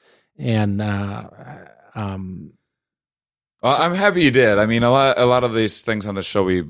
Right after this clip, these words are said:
Speaker 2: we, uh, I mean, I, I try to keep things grounded in things that can help people's, like, everyday life a little bit, but,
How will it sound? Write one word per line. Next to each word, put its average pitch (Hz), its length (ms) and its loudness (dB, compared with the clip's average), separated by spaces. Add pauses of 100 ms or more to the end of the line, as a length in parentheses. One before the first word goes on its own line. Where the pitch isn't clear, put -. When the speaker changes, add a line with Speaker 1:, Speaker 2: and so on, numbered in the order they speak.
(140)
Speaker 2:
we, 87 340 -4
uh, 82 400 -2 (400)
I 104 60 -2
mean, 107 160 0
I, 101 180 -2
I 95 80 -4
try 104 240 -4
to 101 80 -6
keep - 220 -12
things 90 260 -10
grounded 87 380 -8
in 85 160 -10
things 82 240 -10
that 85 140 -6
can 87 100 -14
help 87 240 -10
people's, 80 360 -12
like, 80 160 -10
everyday 80 380 -8
life 82 340 -4
a - 40 -14
little 80 240 -10
bit, 82 280 -8
but, 80 200 -12